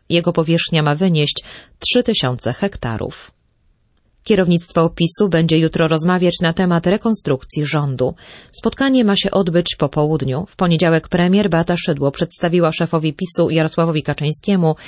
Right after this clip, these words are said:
plan rekonstrukcji rządu. Z wypowiedzi przedstawicieli rządu wynika, że zmiany personalne mają być pokłosiem zaproponowanych zmian strukturalnych. Jesteśmy potencjalnie skłonni pójść razem w wyborach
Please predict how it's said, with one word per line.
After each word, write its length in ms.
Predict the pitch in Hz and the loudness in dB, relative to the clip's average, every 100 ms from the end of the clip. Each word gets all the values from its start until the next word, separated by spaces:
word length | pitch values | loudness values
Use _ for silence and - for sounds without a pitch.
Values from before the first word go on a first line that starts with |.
| - - - | -20 -20 -2
plan 260 | 190 190 196 | 2 4 2
rekonstrukcji 720 | 202 214 - 139 127 - 143 | 2 -2 -2 -2 -2 -2 -2
rządu. 480 | 151 135 127 120 - _ - - - - | -2 -2 -2 -6 -6 _ -20 -20 -20 -4
Z 100 | 180 | 0
wypowiedzi 440 | 202 208 220 202 | 2 2 2 2
przedstawicieli 640 | - 196 - 190 180 185 175 | -2 -2 -2 -2 2 2 2
rządu 300 | 185 180 170 | 2 2 0
wynika, 400 | 175 190 170 135 | 0 0 0 -2
że 100 | 139 | 0
zmiany 280 | 156 147 151 | 0 0 0
personalne 580 | 156 - 156 160 160 | -2 -2 0 2 2
mają 260 | 160 156 160 | 2 2 2
być 180 | 156 - | 0 -2
pokłosiem 640 | 151 - 190 185 175 165 165 - - - | -6 -2 -2 0 2 0 0 -8 -18 -6
zaproponowanych 840 | 165 220 247 226 208 202 202 185 | 0 0 0 0 2 2 2 0
zmian 360 | 151 147 123 110 - | 0 -2 -2 -6 -8
strukturalnych. 920 | - 240 170 127 101 101 101 - - - _ _ _ _ _ _ _ 185 | -4 -4 -2 -4 -4 -6 -8 -10 -16 -20 _ _ _ _ _ _ _ -2
Jesteśmy 500 | 190 208 - 190 180 | 0 2 2 2 2
potencjalnie 640 | 185 180 175 185 185 175 | 0 0 2 2 4 2
skłonni 480 | - 196 190 190 175 | 0 0 2 2 0
pójść 520 | - 190 214 - - | 0 0 0 -2 0
razem 420 | 160 160 175 196 | 2 2 2 0
w 60 | 170 | 2
wyborach 380 | 165 151 147 | 0 2 0